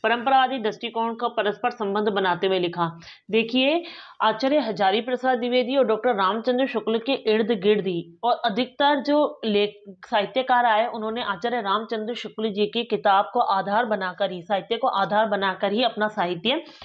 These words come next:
लिखा, क्योंकि वो उनसे सबसे प्रभावित हुए। शुक्ल जी बहुत ही, बहुत सी स्थापनाओं को स्थापित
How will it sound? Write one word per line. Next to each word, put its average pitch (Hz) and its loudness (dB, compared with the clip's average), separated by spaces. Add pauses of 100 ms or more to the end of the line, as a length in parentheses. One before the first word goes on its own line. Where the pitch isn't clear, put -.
(100)
लिखा, 208 2
क्योंकि 233 -2
वो 269 2
उनसे 240 0
सबसे 240 -2
प्रभावित 190 0
हुए। 175 -2 (420)
शुक्ल 262 2
जी 320 4
बहुत 226 0
ही, 262 0
बहुत 220 0
सी 269 0
स्थापनाओं 214 -2
को 208 2
स्थापित 196 -2